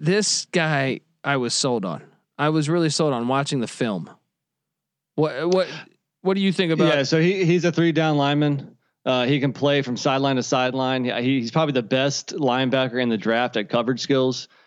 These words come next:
Speaker 2: I think I, I, I heard that even at, at, at Notre Dame last year, he played some slot corner. I mean, so the dude's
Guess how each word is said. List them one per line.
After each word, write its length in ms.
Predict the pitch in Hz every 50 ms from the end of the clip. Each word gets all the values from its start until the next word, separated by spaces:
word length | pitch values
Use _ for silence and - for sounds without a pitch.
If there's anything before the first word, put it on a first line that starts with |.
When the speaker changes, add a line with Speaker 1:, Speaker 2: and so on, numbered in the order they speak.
| _ _ -
Speaker 2:
I 100 | 123 127
think 160 | 139 160 170
I, 140 | 170 160 160
I, 360 | 107 151 156 - - 107 - - _ _ _ _ _
I 120 | - 139 139
heard 240 | 139 160 160 151 135
that 160 | 151 143 135
even 280 | 139 147 151 143 147 143
at, 260 | 135 131 123 - - -
at, 220 | 135 135 135 - -
at 100 | 135 131
Notre 220 | 135 135 135 131
Dame 260 | 120 127 127 131 127 120
last 380 | 120 120 123 123 113 - -
year, 260 | 120 123 127 127 120
he 140 | 95 107 113
played 480 | 101 - - 131 127 127 127 123 110 92
some 300 | - - 127 117 117 113
slot 360 | 90 - - 110 110 117 -
corner. 480 | - - 143 135 131 135 135 135 135 139 - -
I 120 | 117 110
mean, 160 | 113 117 113
so 340 | 98 - 131 120 117 110 98 - - - - -
the 80 | - 131
dude's 300 | 143 165 160 131 113